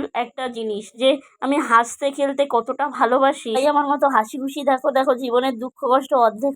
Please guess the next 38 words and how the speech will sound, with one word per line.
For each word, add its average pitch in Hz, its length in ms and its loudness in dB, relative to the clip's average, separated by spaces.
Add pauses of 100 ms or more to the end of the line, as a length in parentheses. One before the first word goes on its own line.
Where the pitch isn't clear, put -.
হয়ে 233 120 0
যাবে। 220 180 2
আর 214 80 6
সব 254 200 -4 (160)
থেকে 294 200 -4
মেন 302 200 2
কথা, 302 260 4
হাসি - 280 2
খুশি 302 200 -8
থাকার 277 220 4
আর 269 140 6
একটা, 247 260 -2 (200)
উম, 240 260 -4
কারণ 262 260 4
হচ্ছে 277 280 2 (600)
তুমি 330 140 -2
অনেক 311 360 4
টেনশন 277 440 0
মুক্ত 294 220 0 (120)
থাকবে, 294 240 2
তোমার, 285 260 2 (460)
আহ, 247 240 2
স-, 233 360 -4
মানে 233 200 2 (600)
রোগ 302 340 6 (140)
হয় 220 160 6
না, 196 140 2
কোনো 277 220 0
চিন্তার 277 560 2
জন্য 294 280 2
কিন্তু 302 260 -4
আমরা 285 180 4
সব 254 180 2 (120)
থেকে 285 220 -2
বড় 269 220 6
হচ্ছে 311 180 2
মানসিক 226 460 2 (400)
চিন্তা 196 380 -2